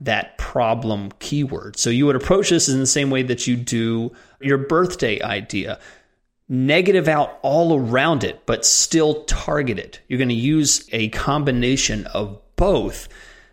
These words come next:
because I would hate for you <laughs> to block birthdays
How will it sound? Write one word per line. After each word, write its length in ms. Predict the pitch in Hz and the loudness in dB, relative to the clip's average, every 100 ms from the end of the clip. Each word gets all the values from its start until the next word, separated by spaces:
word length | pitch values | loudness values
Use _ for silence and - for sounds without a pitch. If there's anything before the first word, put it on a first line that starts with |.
| _ | _
because 360 | 139 - 156 - 160 | -6 0 0 0 -2
I 100 | 165 | -2
would 160 | 147 | 0
hate 240 | - 190 - | 0 0 0
for 120 | 147 | 0
you 240 | 139 139 | 2 2
<laughs> 0 | |
to 420 | 139 - - 151 | 2 -2 2 0
block 800 | 120 113 120 123 135 165 135 - - _ _ _ _ _ _ | 0 -6 -4 0 2 2 0 -8 -20 _ _ _ _ _ _
birthdays 960 | 135 180 185 - - - 117 - - | 2 2 0 -4 -6 -4 -6 -4 -6